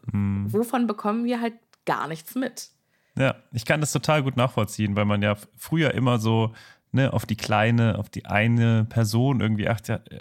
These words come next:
Speaker 1: geachtet hat, eher so auf der Mikroebene, ne, die eine Geschichte,
Speaker 2: Ja.
Speaker 1: die ist in Ordnung, aber das Ganze,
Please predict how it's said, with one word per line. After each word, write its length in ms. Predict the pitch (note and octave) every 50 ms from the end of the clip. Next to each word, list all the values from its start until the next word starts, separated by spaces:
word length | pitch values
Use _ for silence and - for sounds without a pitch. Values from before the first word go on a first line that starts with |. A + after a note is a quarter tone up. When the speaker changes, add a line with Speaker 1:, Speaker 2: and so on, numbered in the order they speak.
| - - -
Speaker 1:
geachtet 320 | - E2 A#2+ - - A2
hat, 140 | A#2 A2+ A2+
eher 160 | - A2+ B2 A#2+
so 100 | A#2 G#2
auf 120 | A2 A2
der 120 | - A#2 A2+
Mikroebene, 920 | B2 D3 D3+ - - C#3 - E2 A2 B2 C3 B2 B2+ B2 A#2+ A#2+ B2+ A#2+
ne, 320 | A2+ A2 B2 C#3+ D3+ - - -
die 100 | - -
eine 240 | F2+ B2 C3+ B2+
Geschichte, 320 | A2 A#2 - - - A2+ A3
Speaker 2:
Ja. 120 | G#3+ F#3+
Speaker 1:
die 80 | - A2
ist 120 | A2+ -
in 60 | -
Ordnung, 300 | - A#2 A#2+ - A2 F#2+
aber 160 | G2+ G2 G2 F2+
das 200 | G#2+ A2 - -
Ganze, 380 | A2+ A#2+ D3 C#3+ - C3+ B2+